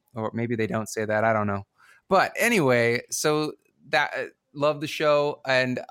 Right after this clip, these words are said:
I'll, I've been watching it before bed while Megan reads, and,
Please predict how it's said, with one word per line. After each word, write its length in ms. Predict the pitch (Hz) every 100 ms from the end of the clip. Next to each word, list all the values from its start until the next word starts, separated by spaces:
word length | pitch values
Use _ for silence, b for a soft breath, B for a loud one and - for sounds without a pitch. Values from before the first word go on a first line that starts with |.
| - -
I'll, 220 | 135 131
I've 200 | 135 135
been 100 | 139
watching 360 | 139 151 - 160
it 120 | 147
before 360 | 127 - 139 123
bed 320 | 123 123 120
while 120 | 113
Megan 340 | 113 117 113
reads, 520 | 107 110 117 139 - -
and, 300 | 117 113